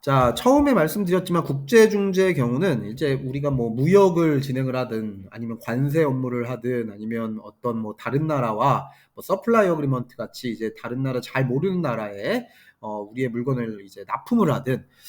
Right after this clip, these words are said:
이제 국제 계약을 하게 되는데 그때 이제 영문의 계약으로 이제 기본적으로 진행을 하고 만약에 분쟁, 뭔가 문제가 생겼을 때 우리가 중재를 하자라고 이제 포함을 시키게 되죠. 그런 경우에 이제 국제 중재,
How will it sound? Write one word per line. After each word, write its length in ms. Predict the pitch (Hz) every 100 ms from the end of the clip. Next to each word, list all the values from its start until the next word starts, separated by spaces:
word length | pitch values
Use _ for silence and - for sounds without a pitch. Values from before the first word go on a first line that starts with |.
| - -
이제 240 | 160 202 190
국제 380 | - - 254
계약을 400 | 226 220 202 180
하게 160 | 190 208
되는데 320 | 147 110 117
그때 240 | 135 - 156
이제 200 | 127 120
영문의 1000 | 113 139 175 170 160 147 139 127 123 127
계약으로 640 | 110 110 107 98 104 196
이제 180 | 165 107
기본적으로 520 | - 117 123 117 113
진행을 320 | - 107 110 113
하고 540 | 123 110 107 226 - - _ _
만약에 320 | 117 156 175
분쟁, 420 | 135 160 175 147 - _
뭔가 240 | 151 170
문제가 380 | 135 160 208 196
생겼을 320 | 190 175 -
때 80 | 170
우리가 280 | 135 139 139
중재를 540 | 139 151 202 190 180
하자라고 1200 | 175 190 143 - _ - 110 117 113 104 143 226 - _ _
이제 120 | 107
포함을 380 | 95 175 175 147
시키게 360 | 139 - 190 123
되죠. 400 | 98 95 90 _
그런 240 | 143 190
경우에 320 | 185 190 180
이제 160 | 156 139
국제 300 | 139 - 151
중재, 580 | 143 143 156 160 110